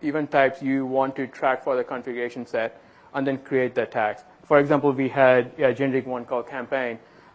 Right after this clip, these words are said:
and then, uh, we also allow you to, uh, uh, set, set a default value as well. When you don't send any, uh, name value pair, uh,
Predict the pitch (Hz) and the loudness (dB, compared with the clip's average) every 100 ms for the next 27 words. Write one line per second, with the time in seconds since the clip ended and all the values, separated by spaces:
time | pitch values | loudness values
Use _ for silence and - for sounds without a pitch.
0 | - 139 131 131 127 127 - 143 135 143 | -4 4 6 6 2 -2 -2 4 4 6
1 | 147 160 175 147 135 139 139 139 139 143 | 6 6 6 6 6 6 4 2 -2 0
2 | 131 127 - - _ - - - 131 123 | -2 -2 -12 -20 _ -20 -10 4 8 8
3 | 117 117 131 - 147 123 - - - _ | 6 4 0 2 -2 -2 -6 -20 -20 _
4 | _ _ _ - 151 139 139 151 139 135 | _ _ _ -2 0 2 0 0 0 0
5 | 127 120 110 120 131 135 135 139 127 135 | 0 -2 -2 -4 -4 -4 -8 -6 -6 -4
6 | 139 147 - _ - 143 135 131 127 123 | -4 -6 -12 _ -10 -4 0 0 0 -2
7 | 123 131 120 139 135 139 127 120 - 113 | -2 -2 -2 -2 0 2 2 0 -6 -2
8 | 131 175 - _ _ - 135 123 123 120 | -2 -2 -10 _ _ -8 2 4 4 2